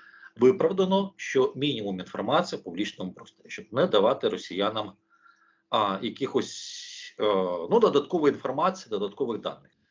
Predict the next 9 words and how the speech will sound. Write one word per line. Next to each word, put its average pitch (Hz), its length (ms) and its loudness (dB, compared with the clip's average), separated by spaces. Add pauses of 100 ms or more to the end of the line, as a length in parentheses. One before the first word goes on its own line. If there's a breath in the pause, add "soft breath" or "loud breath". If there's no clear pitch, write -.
(280)
Далі 254 440 2
почали, 165 520 -6
почались 143 460 -8
успішні - 460 -8
дії 113 200 -4
України 160 480 0
в 147 80 -8
Харківській - 580 -4
області 151 880 -4